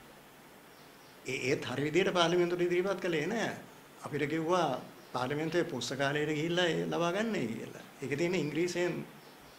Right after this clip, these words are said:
පමණයි. ඉතින් මේ ඔක්කොම අවසන් කරලා, අවසන් තිත දාලා අස්සම් කරලා ඔක්කොම ඉවරුණයින් පස්සේ මේ ගැන පාර්ලිමේන්තුවට කීමෙන් මොකද්ද ඇති ප්‍රයෝජනය?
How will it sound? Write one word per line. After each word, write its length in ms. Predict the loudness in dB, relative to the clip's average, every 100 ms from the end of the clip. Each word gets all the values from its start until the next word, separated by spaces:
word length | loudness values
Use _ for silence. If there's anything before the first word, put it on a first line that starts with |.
| -10
පමණයි. 340 | -6 -6 -8 -10 -6 -4 -4 -6 -6 -8 -10 -12 -14 -16 -16 -18 -18 -14 0
ඉතින් 200 | 4 6
මේ 180 | 8 6
ඔක්කොම 360 | 4 6 8
අවසන් 640 | 10 10 8 8 10 10 10
කරලා, 400 | 6 6 4 4 4
අවසන් 540 | 4 4 6 6 6 2
තිත 140 | 6
දාලා 460 | 8 8 6 6 4
අස්සම් 280 | 2 0 0 2
කරලා 260 | 2 2
ඔක්කොම 300 | 2 0 0
ඉවරුණයින් 560 | 2 2 2 4 2 2
පස්සේ 500 | 0 0 0 -2 -2 -4 -10 -18 -20 -18 -18 -18 -20 -20 -20 -20 -20 -20 -20 -20 -20 -8
මේ 240 | 0 4 6
ගැන 180 | 6 6 4
පාර්ලිමේන්තුවට 880 | 4 4 4 2 2 2 2 2 4 4 2 -2 -12 -20 -20 -10
කීමෙන් 420 | 0 2 4 4
මොකද්ද 440 | 2 2 4 4 4
ඇති 420 | 2 2 0 -2
ප්‍රයෝජනය? 640 | -2 0 0 0 -2 -6